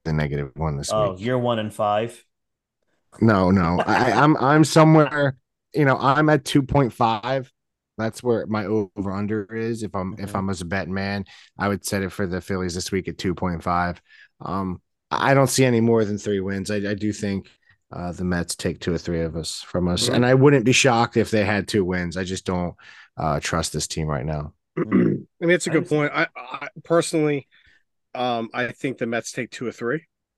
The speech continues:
Speaker 3: Um, and
Speaker 2: Okay.
Speaker 3: I got, just got a feeling we're gonna sweep the Nationals.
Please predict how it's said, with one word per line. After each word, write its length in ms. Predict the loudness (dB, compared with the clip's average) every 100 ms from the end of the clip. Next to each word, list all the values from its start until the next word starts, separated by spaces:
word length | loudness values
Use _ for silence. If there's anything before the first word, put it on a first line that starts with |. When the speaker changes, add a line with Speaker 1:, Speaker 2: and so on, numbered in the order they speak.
| _ _
Speaker 3:
Um, 280 | -8 -6 -4
and 20 |
Speaker 2:
Okay. 80 | -2
Speaker 3:
I 60 | -2
got, 200 | -4 -6
just 180 | -10 -6
got 80 | -6
a 40 |
feeling 320 | -2 0 0
we're 100 | -2
gonna 160 | -4 -6
sweep 380 | -8 -12 -12 -10
the 80 |
Nationals. 560 | -10 -10 -12 -16 -20